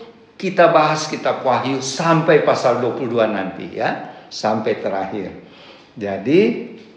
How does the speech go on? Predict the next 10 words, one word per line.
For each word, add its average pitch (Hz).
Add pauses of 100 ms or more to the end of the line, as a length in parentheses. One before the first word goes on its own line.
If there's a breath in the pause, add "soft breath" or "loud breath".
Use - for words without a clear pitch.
(540)
di 117
bagian 156
akhir, 147 (800)
mulai 156
dari 143
ayat 131
sembilan, 143 (880 loud breath)
eh, 131
ayat 127
delapan, 123